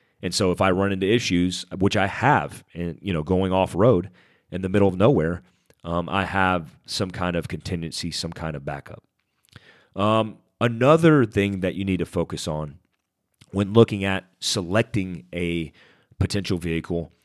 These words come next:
is its ability to off-road, uh, the individual ability to off-road. And so there's a few things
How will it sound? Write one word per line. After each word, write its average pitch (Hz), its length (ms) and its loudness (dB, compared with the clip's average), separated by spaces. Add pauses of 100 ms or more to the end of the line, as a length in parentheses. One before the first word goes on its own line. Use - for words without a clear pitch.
(340)
is 98 460 2 (460)
its 139 360 2
ability 90 680 0 (160)
to 90 340 0
off-road, 82 580 -4 (340)
uh, 82 320 -6
the 90 120 -2
individual 101 800 4
ability 82 460 0
to - 180 -10
off-road. 69 480 -8 (340)
And 95 100 -8
so 113 80 0
there's 104 220 2
a 98 60 -6
few 123 300 6
things 101 560 -2